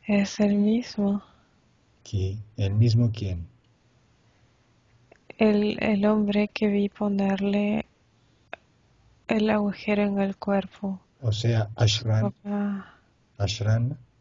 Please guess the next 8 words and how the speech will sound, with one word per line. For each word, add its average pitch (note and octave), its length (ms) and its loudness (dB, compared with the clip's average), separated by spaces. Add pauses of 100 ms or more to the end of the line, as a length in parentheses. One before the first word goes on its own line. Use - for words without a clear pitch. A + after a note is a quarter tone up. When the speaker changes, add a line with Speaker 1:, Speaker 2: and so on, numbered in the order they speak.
(640)
Speaker 1:
Sí. A3 400 -6 (240)
Speaker 2:
¿El G#2+ 160 2
dragón? G#2+ 480 0 (800)
Speaker 1:
Sí. - 340 -4 (840)
Speaker 2:
Bien. - 200 -16 (400)
Y A#2 120 4
ahora D3 260 4
observa A#2 560 0